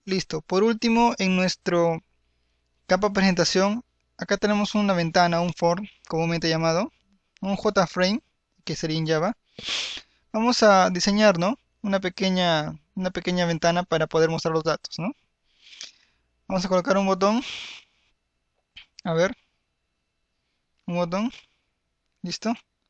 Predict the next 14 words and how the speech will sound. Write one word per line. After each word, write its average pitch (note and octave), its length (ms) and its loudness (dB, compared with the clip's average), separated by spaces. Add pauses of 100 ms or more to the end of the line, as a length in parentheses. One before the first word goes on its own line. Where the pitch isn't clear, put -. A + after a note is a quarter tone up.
(3000)
Bien. E3+ 240 -8 (320)
Simplemente A#3+ 640 -2
para F3+ 400 4
mostrar F3+ 340 -2
que G#3 100 -4
esto G3+ 160 -4
funciona, F#3+ 460 -2
vamos F#3+ 240 -2
a E3+ 40 -6
hacer F3+ 100 -4
lo F3 80 -2
siguiente. D#3 360 -8
Vamos E3+ 360 -6
acá. F3+ 340 -4